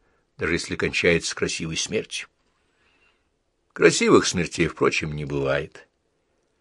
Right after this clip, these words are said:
А вот осмысленные войны, вероятно, бывают. Но в тысяча девятьсот девяносто шестом году Окуджава в это уже не верил.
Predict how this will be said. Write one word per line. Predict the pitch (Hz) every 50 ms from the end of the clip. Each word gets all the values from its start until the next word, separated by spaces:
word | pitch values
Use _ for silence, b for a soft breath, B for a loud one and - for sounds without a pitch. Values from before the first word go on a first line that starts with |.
| _ _ _ _ -
А | - 87
вот | 92 90 - - - _ _ _ _ _ _ _ _ _ -
осмысленные | 92 92 92 - - - 98 98 113 131 131 - - 127 113 110 107 107 104 101 98 92
войны, | 90 90 90 95 98 101 104 113 113
вероятно, | 107 95 87 85 82 82 85 85 - - 98 92 92 92
бывают. | 92 90 95 95 107 127 120 92 80 73 82 - - - - _ _ b b b b b b b b b b b b b b
Но | - 85 87 85
в | - -
тысяча | - - - 180 170 - 165 143 - - 151 139 - - _ _ _ _ _ _ _ _ _
девятьсот | - 92 98 87 - - - 117 120 - - - - -
девяносто | - 90 87 82 90 95 92 - - -
шестом | - - - - - - 87 85
году | 80 85 82 80 90 85
Окуджава | - - 73 69 82 90 87 87
в | 87
это | 85 82 - 90
уже | 82 - 90
не | 85 78 80
верил. | 82 82 80 87 101 -